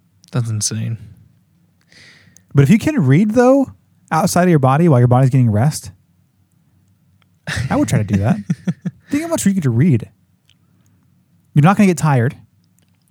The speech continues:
Speaker 2: 'cause your, your brain and body won't get tired 'cause they're not
Speaker 1: Mm-hmm.
Speaker 2: physical bo-,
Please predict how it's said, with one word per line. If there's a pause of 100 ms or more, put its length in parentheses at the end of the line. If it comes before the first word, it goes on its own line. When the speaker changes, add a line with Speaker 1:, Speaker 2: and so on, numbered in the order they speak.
(400)
Speaker 2:
'cause
your, (180)
your
brain (360)
and
body
won't
get
tired
'cause
they're
not
Speaker 1:
Mm-hmm.
Speaker 2:
physical
bo-,